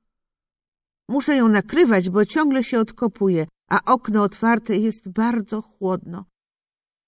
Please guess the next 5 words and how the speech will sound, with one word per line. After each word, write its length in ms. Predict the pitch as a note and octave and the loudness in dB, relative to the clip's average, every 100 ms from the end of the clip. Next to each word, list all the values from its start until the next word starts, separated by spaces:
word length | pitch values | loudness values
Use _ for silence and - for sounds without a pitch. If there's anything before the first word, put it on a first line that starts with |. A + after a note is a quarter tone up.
| _ _ _ - | _ _ _ -12
A 100 | B3 | -10
w 100 | B3 | -8
dzień 380 | G3+ C#4+ F#4+ F#4+ | -2 0 2 2
jest 260 | D#4+ - | 0 -2
nieznośna. 1000 | F#3 G3+ A3+ G3+ G#3+ F#3 - - D#2+ - | -2 2 2 2 0 -2 -2 -10 -14 -18